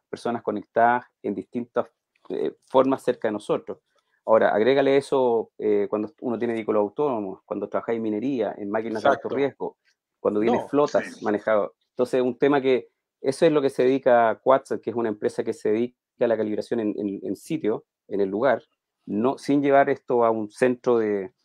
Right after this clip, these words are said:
Speaker 2: Sí.
Speaker 1: de estudios de, de calibración de antena, sino lo hacen en el lugar con un robot que inventaron ellos, y desde ahí se extienden a todo lo que significa programar la radiofrecuencia para operar, para encriptar, para transferencia
Speaker 2: Exacto.
Speaker 1: de datos en, en toda escala, ¿no? Defensa hasta usuario común.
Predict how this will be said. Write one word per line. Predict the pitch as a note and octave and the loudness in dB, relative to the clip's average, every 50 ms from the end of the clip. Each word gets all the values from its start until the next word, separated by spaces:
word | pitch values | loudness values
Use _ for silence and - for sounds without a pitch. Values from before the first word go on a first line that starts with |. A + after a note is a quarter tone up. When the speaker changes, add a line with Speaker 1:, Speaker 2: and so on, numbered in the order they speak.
| _ _ _ _ _ _ _ _ - | _ _ _ _ _ _ _ _ 0
Speaker 2:
Sí. | - C#3 | 4 6
Speaker 1:
de | C3+ C3 B2+ B2 | 8 8 8 8
estudios | A#2 B2 C3 B2+ B2 A2+ | 4 2 4 4 4 4
de, | A#2 A2 G#2+ G#2 G2 F#2 _ _ - | 4 2 2 2 0 -2 _ _ -10
de | G#2 - | -4 -4
calibración | A2 G#2 G2+ G2+ - - A#2 G#2+ | -2 0 0 -2 -2 -4 -4 -4
de | G#2 | -4
antena, | G2+ - - A#2 G2 G2 A#2+ - _ _ | -4 -2 -2 0 0 -2 -4 -6 _ _
sino | - A#2+ A#2 B2 | -6 -2 0 0
lo | B2+ B2+ | 0 0
hacen | - - B2 | 0 0 -2
en | A#2+ | -2
el | A#2 | 0
lugar | A#2 B2 C#3+ C#3+ - | 0 0 0 0 0
con | - C3 B2 | -2 -2 -2
un | A2 | 2
robot | A#2 A#2 A#2 C3 D3 D3 _ - | 2 2 2 2 0 -2 _ -6
que | C3 B2+ | -4 -4
inventaron | A#2 A2+ A2+ G#2 G#2 - A2 A2+ A#2 C3 | -2 -2 -4 -6 -4 -6 -6 -4 -4 -4
ellos, | D3+ D#3 D3+ E3 D#3+ - _ _ _ _ _ _ _ _ _ _ _ _ _ - | -4 -2 -2 -4 -6 -8 _ _ _ _ _ _ _ _ _ _ _ _ _ -6
y | A#2 A#2 | -6 -2
desde | A2 B2 B2+ B2 B2+ B2+ | 0 0 2 6 8 8
ahí | B2+ C#3+ D#3 E3+ F3 | 8 8 6 2 0
se | D3+ - D3 | -2 -2 -4
extienden | C#3 - _ - D#3 D3+ D3+ D3 D3+ C#3+ | -4 -4 _ 2 2 2 4 2 2 0
a | B2+ | 2
todo | B2+ C#3 D3 D#3 | 2 2 2 2
lo | D3+ C#3 | 0 0
que | B2+ | -4
significa | - C#3 B2+ A#2+ - - C#3 C3+ C#3+ C3+ C3 | -4 -2 -2 -2 -2 -4 -2 2 2 2 2
programar | - - A#2+ A2+ A#2 A2+ A#2 A#2+ C3 C#3 C#3+ C#3 C3 | 2 0 0 2 2 2 2 4 4 2 2 2 0
la | B2+ A#2+ | -2 0
radiofrecuencia | A#2+ B2+ B2 A#2+ - B2+ A#2 A2+ B2 B2+ C3 B2+ - C3 A#2 | 2 2 2 2 0 -4 -2 -2 0 0 0 0 -2 -2 0
para | A#2 A2+ A2 G#2+ | 0 0 0 0
operar, | G#2+ A2+ A2 A#2 A#2 A#2+ A#2+ A#2+ - _ | 0 0 0 2 2 2 0 -2 -2 _
para | - G#2+ A2 G#2+ G#2+ G#2+ G#2 G#2 G2+ G2+ - - | -4 0 0 2 2 2 0 0 0 -2 -4 -6
encriptar, | - G#2+ - - G#2+ _ - - A#2 A2+ A2+ A2+ G#2+ - _ _ _ _ _ _ _ - - - _ _ - | -10 -10 -8 -10 -12 _ -2 0 0 2 2 0 -2 -6 _ _ _ _ _ _ _ -20 -20 -20 _ _ 2
para | - A#2 A#2 A2 | 4 4 4 4
transferencia | - A2 - - A2+ A2 - - A2 | -2 -4 -4 -2 -2 -2 0 4 4
Speaker 2:
Exacto. | D3 B2+ G#2 G#2 - G#2+ | 4 4 4 2 0 -2
Speaker 1:
de | G#2+ G2+ | -4 -4
datos | - _ _ - | -6 _ _ -10
en, | - A2 G#2 G#2 G2+ - - | -6 -4 -4 -4 -4 -4 -6
en | A2+ G#2+ - | -8 -6 -2
toda | - C3 B2+ B2 | 2 2 2 2
escala, | - - C#3 A#2 G2 F#2 | 2 2 2 2 2 2
¿no? | F#2+ G2 F#2+ | -4 -6 -4
Defensa | F#2+ G2+ - - C#3 C#3 C#3 C3+ - - C3 | -6 -6 -2 0 2 2 2 0 0 0 -2
hasta | B2 - - A#2 | -2 -2 -4 -10
usuario | A2+ - - A#2+ A#2 A2+ A2+ A2 G#2 | -10 -6 -6 -4 -4 -2 -4 -4 -4
común. | A2+ A#2 F#2+ E2 C#2+ - | -4 -6 -6 -8 -12 -12